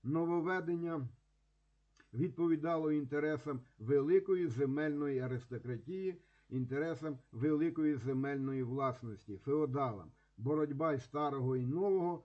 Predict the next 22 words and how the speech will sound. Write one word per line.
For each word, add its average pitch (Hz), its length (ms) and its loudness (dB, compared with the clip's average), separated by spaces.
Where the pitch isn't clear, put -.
привела 151 480 0
до 135 160 0
утворення 180 840 2
двох 131 440 0
партій. 143 580 -2
Торі, 185 440 6
яка 143 380 -2
об'єднувала 170 600 2
в 139 80 -2
своїх 160 380 0
рядах 156 380 0
великих 156 480 0
землевласників, 147 1080 -2
і 208 160 -4
вігів, 151 460 -2
що 160 240 -2
відображали 147 800 0
інтереси 139 680 -4
торгово-промислових 135 1300 2
кіл. 95 240 -8
В - 80 -20
шістсот, 196 540 -2